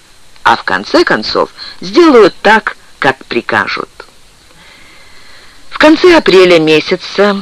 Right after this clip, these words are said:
последовало открытие нового Государственного Совета и Государственной Думы. Ранее открытие Государственной Думы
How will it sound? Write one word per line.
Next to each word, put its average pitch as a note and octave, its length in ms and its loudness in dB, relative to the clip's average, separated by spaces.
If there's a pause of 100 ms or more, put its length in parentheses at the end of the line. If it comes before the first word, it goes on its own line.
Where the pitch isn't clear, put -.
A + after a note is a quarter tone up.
(120)
последовало C#4 800 2
открытие E3 640 0
нового D#3 400 -2
Государственного A#2 880 -4
Совета E3+ 460 -2
и B3 80 -2
Государственной B2+ 800 -8
Думы. F#2+ 520 -10 (680)
Ранее C4+ 400 4
открытие B3+ 440 2
Государственной C3+ 640 -2
Думы C#3 360 0